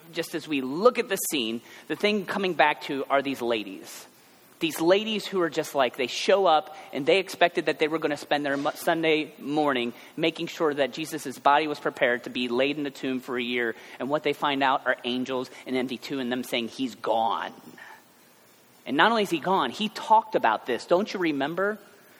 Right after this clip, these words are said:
And can you imagine that? It's just at one point where I don't know if you've ever had a piece of knowledge or information, because sometimes we, it takes us so long to learn something, right?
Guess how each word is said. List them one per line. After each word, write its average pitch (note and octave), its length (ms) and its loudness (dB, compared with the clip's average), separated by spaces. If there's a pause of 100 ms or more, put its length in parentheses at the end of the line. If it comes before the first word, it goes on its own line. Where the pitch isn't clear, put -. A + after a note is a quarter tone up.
(140)
And F3 80 2
can A#3+ 140 2
you C4+ 80 6
imagine F#3 400 2
that? G3 240 4
It's F#3+ 100 -2
just G#3 200 2
at F3+ 120 6
one G#3+ 200 2
point F3 340 0
where D3+ 140 2
I F3+ 60 4
don't G#3 100 0
know G#3 40 -2
if G3 60 -2
you've F#3+ 140 2
ever F3+ 160 4
had E3 160 6
a - 40 -8
piece - 200 -6
of E3 60 -4
knowledge D3 340 2
or D3 40 2
information, C3+ 600 -4
because B2+ 280 -4
sometimes G#3 440 2 (300)
we, F3 180 4
it F#3 200 0
takes - 360 0
us F#3+ 100 0
so A3 340 0
long F3+ 400 2
to E3 120 -2
learn C#3 260 0
something, A2 340 -4
right? A#2+ 320 0